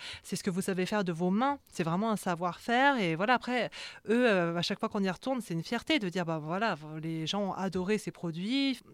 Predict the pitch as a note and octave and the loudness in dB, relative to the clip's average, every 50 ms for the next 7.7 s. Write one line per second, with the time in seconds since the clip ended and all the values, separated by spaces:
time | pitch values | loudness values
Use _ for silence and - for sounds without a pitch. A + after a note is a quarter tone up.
0 | D#3+ E3 D#3+ F3+ - - C4 B3 - A3 G3+ F#3 F#3 F#3+ G3 E3+ - - G#3+ G#3 | -12 -8 -6 -4 0 0 0 0 2 0 2 2 2 0 0 -2 0 0 2 2
1 | G3+ A#3 C#4 C4+ - G3 C4+ C4+ G#3+ A3+ G3+ E3+ D#3 E3+ F#3 - - G3+ G3 G#3+ | 4 2 2 2 2 0 0 2 2 2 2 0 0 -4 -4 0 0 2 2 2
2 | G#3+ F#3 - - F3 D#3+ F3+ F3 G#3 G#3 G3+ A#3 A3+ G#3+ G3+ F#3+ - - G3 G#3 | 0 0 0 -2 0 0 0 -2 -2 0 2 2 2 2 0 -4 -6 -6 -4 -4
3 | G#3 A3 A#3 A#3 - _ _ _ _ F3 - - F3+ G3+ G#3 G3+ G3 F#3 - D#3 | -4 -4 -6 -6 -8 _ _ _ _ -14 -10 -6 -4 -4 -2 -2 -4 -4 -4 -4
4 | A3+ A3+ A3+ G3+ - - E3+ E3+ - - F#3+ G3+ G3 F#3+ G3+ G3 F#3 E3+ F3+ E3 | -2 -2 -2 -2 -4 -6 -6 -6 -6 -6 -6 -6 -4 -2 -2 -2 -2 -2 -4 -4
5 | E3+ E3+ F3 - - - A3+ A#3+ B3 A#3+ - - - - - - - F3+ F3 F3 | -4 -6 -6 -8 -6 -2 0 0 0 -2 -4 -10 -14 -16 -16 -12 -6 -4 -2 0
6 | F3 F3+ F3 D#3+ G3 G#3 F3+ E3+ E3 E3 - - - F#3+ - - F#3+ F3 - - | 0 -2 -2 -2 -2 0 0 0 0 -2 -4 -2 -4 -4 -2 -2 -4 -4 -2 -2
7 | - A#3+ A#3 A#3 A#3 A#3+ A#3+ A#3 A#3+ G#3 F3+ F3 E3+ E3 | -2 0 2 2 2 2 2 0 0 -2 -2 -2 -2 -2